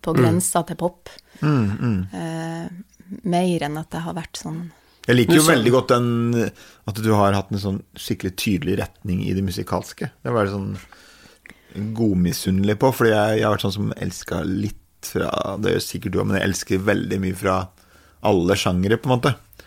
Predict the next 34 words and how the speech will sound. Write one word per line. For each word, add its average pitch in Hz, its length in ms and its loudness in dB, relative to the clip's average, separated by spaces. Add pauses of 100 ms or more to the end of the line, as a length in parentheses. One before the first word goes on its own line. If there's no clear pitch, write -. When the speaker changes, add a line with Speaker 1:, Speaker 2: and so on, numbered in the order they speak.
Speaker 2:
Mm. 120 300 4 (100)
Speaker 3:
Og 98 80 -6
så - 260 0
lager 90 240 2
man 92 140 0
en 95 140 0
salig 95 420 -2
miks - 300 -6
av 98 100 2
det. 117 100 0 (800)
Det 98 220 -2
er 117 40 6
noe 98 180 2
jeg 92 80 2
med, 92 340 2
det 110 140 4
står 92 180 4
jeg 78 100 4
veldig - 100 -2
for 98 140 0
nå. 101 300 4 (200)
Speaker 2:
Mm. 107 380 2
Speaker 3:
Nå 117 140 2
gjør 92 180 4
jeg, 90 380 0
det 95 100 -2
blir 92 200 0
jo 113 400 2
min 92 360 0
verden, 92 480 -4
på - 80 -4
en 120 60 0
måte. 127 240 0 (240)
Speaker 2:
Mm. 113 220 2